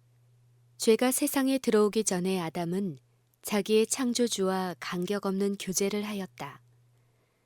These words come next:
그러나 사람이 범죄함으로 하나님과 분리되자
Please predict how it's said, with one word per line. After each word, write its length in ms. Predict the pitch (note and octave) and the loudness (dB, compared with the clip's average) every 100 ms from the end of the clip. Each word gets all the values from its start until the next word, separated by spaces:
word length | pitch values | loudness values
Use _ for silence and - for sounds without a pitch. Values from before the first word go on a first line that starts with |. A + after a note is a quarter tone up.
| _ _ | _ _
그러나 380 | - F#3 F#3 G3+ | -2 0 2 0
사람이 500 | - A#3+ A3+ G#3+ G#3+ | -2 -2 0 0 -2
범죄함으로 920 | - F#3 F#3 F3+ G3+ G3 E3+ D#3 C#3+ C#3 _ _ _ _ | -2 -2 -2 -2 -2 -2 -6 -6 -6 -8 _ _ _ _
하나님과 600 | - A3+ G#3+ G3 G3 F#3 | -2 2 2 2 0 -2
분리되자 840 | - F3+ E3+ E3+ D#3 - D3+ D3+ | -2 -4 -4 -4 -4 -4 -6 -6